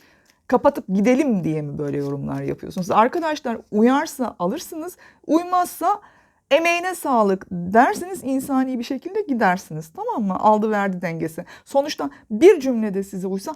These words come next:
hak geçiyor demektir. Artı takipçim yirmi üç bin üzeri şu an ve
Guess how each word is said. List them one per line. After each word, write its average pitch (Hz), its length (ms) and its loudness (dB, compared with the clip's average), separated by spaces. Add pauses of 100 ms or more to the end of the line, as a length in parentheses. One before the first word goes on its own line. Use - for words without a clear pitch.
(120)
hak - 300 -2
geçiyor 156 460 -4
demektir. - 540 -10 (1300)
Artı 226 440 4 (1600)
takipçim 226 720 2 (160)
yirmi 233 360 0
üç 247 240 -4
bin - 280 -6 (280)
üzeri 170 320 -2
şu - 200 -6
an 349 220 -2 (500)
ve 269 300 -4